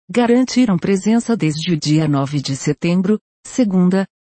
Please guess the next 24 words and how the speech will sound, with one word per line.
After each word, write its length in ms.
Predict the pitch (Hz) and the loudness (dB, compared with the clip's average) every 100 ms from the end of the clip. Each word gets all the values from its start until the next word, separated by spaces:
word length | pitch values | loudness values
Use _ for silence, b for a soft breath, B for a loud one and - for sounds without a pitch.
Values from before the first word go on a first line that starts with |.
| _ | _
prazo 400 | 175 160 151 143 | -2 0 0 -2
estipulado 760 | 143 - - 226 196 185 175 151 | -4 -6 -6 -4 -2 -2 -4 -4
para 180 | 160 | -4
a 60 | 170 | -4
confirmação. 920 | - 208 - 156 143 143 - 147 143 123 _ _ _ _ _ | -2 -4 -2 -2 -2 -4 0 0 0 -4 _ _ _ _ _
O 100 | 285 | 0
doutor 400 | 262 269 262 262 | 2 2 2 2
Marquinhos, 720 | 233 185 - 180 185 196 196 - _ _ - | 2 0 -2 0 2 2 0 -8 _ _ -2
P 80 | |
M 360 | 208 202 180 190 | 0 2 2 2
B, 300 | 175 175 185 - _ _ | 2 0 0 -4 _ _
confirmou 600 | - 160 - 175 180 202 | -2 0 0 0 2 2
sua 200 | 233 247 | 0 -2
presença 600 | 233 214 185 214 233 - | 0 0 0 0 0 -2
fora 340 | 214 - 156 156 | -2 -2 0 0
do 100 | 170 | -2
prazo, 480 | 180 165 175 160 190 - _ - | 0 0 0 -2 -4 -6 _ -6
o 80 | |
que 140 | 240 254 | -2 -2
foi 320 | - 202 180 | -2 -2 0
aceito 440 | 147 - 185 220 | -2 -2 -2 0
pelos 300 | 180 147 147 | -2 -2 -2
demais 460 | 139 160 151 160 - | -2 0 0 -2 -4
candidatos, 920 | - 254 208 160 147 156 - 190 - | -4 -2 -2 -2 -2 -2 -2 -2 -4